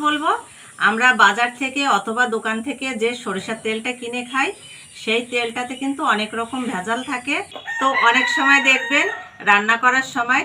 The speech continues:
তেলটাতে গাজা হয়, আর এই গাজাটা কেন হয় জানেন তো?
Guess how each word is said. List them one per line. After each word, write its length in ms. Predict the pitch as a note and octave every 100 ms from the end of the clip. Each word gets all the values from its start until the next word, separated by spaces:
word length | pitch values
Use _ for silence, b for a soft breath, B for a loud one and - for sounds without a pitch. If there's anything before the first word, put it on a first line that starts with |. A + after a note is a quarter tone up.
| -
তেলটাতে 480 | G#3 G#3 A3+ A3+ D4 F#4+ B B - -
গাজা 260 | G#3 G#3 G3+ G3+
হয়, 200 | C#3+ - - - -
আর 160 | F3 G3 G3 G#3+
এই 80 | A#3 A3+
গাজাটা 340 | G3+ B3 C4+
কেন 200 | C4+ A#3+ C4 C#4+
হয় 140 | C4
জানেন 200 | D4+ F#4
তো? 60 | G4